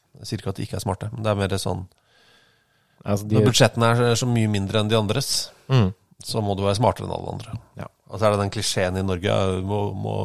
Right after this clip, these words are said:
Speaker 1: jobbe hardere enn alle andre, og hardt arbeid og gratis og sånn. Men det, det sier alle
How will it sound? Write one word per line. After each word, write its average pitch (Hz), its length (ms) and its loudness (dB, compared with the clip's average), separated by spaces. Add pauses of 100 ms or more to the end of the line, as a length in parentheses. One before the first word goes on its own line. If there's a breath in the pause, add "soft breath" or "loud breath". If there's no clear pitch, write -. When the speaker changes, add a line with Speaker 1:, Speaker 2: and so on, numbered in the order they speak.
(180)
Speaker 1:
jobbe 98 260 -2
hardere 95 320 0
enn 90 100 -6
alle 98 240 -4
andre, - 160 -10
og 104 300 -10 (480 soft breath)
hardt 113 180 0
arbeid 90 260 2
og 98 80 2
gratis 92 420 0
og 98 60 -2
sånn. 107 260 0
Men 123 220 -2
det, 117 520 4
det 110 160 2
sier - 380 0
alle 87 300 0